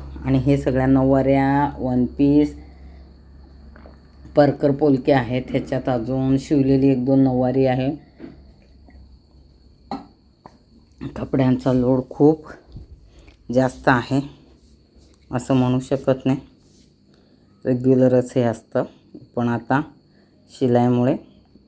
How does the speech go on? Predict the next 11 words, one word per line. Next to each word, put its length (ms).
जास्त, 400
म्हणजे 360
लग्नाच्या 540
ह्याच्यामुळे 560
जास्त 380
शिलाईचं 400
काम 260
चालू 300
आहे. 280
तर 220
चालेल, 340